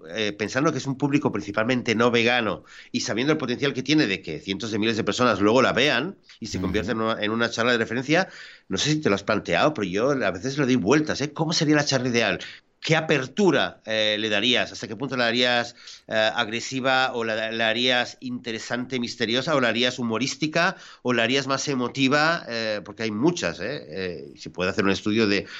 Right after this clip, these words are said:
Speaker 1: las distintas tácticas que hay en varias charlas ted. ¿Cómo sería? Pues, pues, eh, mira, a ver, a ver si podemos ver en este próximo año una charla tuya y que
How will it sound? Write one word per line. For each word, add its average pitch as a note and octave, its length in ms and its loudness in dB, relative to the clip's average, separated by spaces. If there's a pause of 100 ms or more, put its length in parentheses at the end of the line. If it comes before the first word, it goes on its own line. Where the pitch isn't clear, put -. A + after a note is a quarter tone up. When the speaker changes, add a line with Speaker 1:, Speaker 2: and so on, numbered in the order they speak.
(160)
Speaker 1:
las F#2+ 140 2
distintas G#2 400 0
tácticas C3 460 -2
que B2 80 -2
hay A2+ 100 4
en A#2+ 100 -2
varias A#2 220 0
charlas A#2 300 0
ted. F3+ 260 2 (540)
¿Cómo D#3+ 220 -6
sería? A#2 460 2
Pues, - 460 -8 (320)
pues, F2 520 -2
eh, D#2+ 260 -4 (320)
mira, F#2+ 320 -8 (340)
a F2+ 120 -4
ver, E2 180 0 (100)
a E2 120 -2
ver E2 120 0
si - 140 -2
podemos F2 380 0
ver G#2+ 240 2
en G#2 100 0
este F#2 200 -4
próximo F#2 400 -2
año B2 300 2
una G#2 220 2
charla G2 260 -2
tuya A#2+ 420 0
y B2+ 140 -2
que F2 420 2